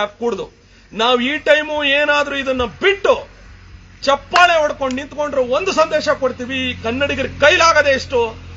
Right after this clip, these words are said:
ನಾವೇನ್ ಬೇಕಾದ್ರೂ ಮಾಡ್ಬೋದು, ಇವ್ರ ಕೈಲಿ ಏನು ಆಗಲ್ಲ ಅನ್ನೋ ಒಂದು ಸಂದೇಶ ನಾವು ಕೊಟ್ಟಂಗಾಗತ್ತೆ. ಈ ವಿಚಾರದಲ್ಲಿ ಇವತ್ತು ಎಲ್ಲ ನಮ್ಮ ಹಿರಿಯ ಕನ್ನಡ ಪರ ಹೋರಾಟಗಾರರಿಂದ ಎಲ್ಲರೂ ಈ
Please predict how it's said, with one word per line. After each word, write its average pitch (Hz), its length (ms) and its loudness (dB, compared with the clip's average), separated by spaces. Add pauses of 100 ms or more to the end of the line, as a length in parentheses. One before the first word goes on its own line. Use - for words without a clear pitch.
(220)
ನಾವೇನ್ 254 400 0
ಬೇಕಾದ್ರೂ 302 360 4
ಮಾಡ್ಬೋದು, 247 360 0
ಇವ್ರ 226 160 -2
ಕೈಲಿ 226 220 0
ಏನು 285 140 0 (100)
ಆಗಲ್ಲ 254 260 0
ಅನ್ನೋ 240 160 -2
ಒಂದು 226 180 -10
ಸಂದೇಶ 254 320 2 (120)
ನಾವು 226 160 -4
ಕೊಟ್ಟಂಗಾಗತ್ತೆ. 247 680 0 (440)
ಈ 240 160 -4 (160)
ವಿಚಾರದಲ್ಲಿ 262 500 2
ಇವತ್ತು 233 200 -4 (120)
ಎಲ್ಲ 277 300 -2
ನಮ್ಮ 277 180 0
ಹಿರಿಯ 262 300 0
ಕನ್ನಡ 262 280 -2
ಪರ 254 160 0
ಹೋರಾಟಗಾರರಿಂದ 220 720 -4 (220)
ಎಲ್ಲರೂ 349 260 2 (540)
ಈ - 20 -14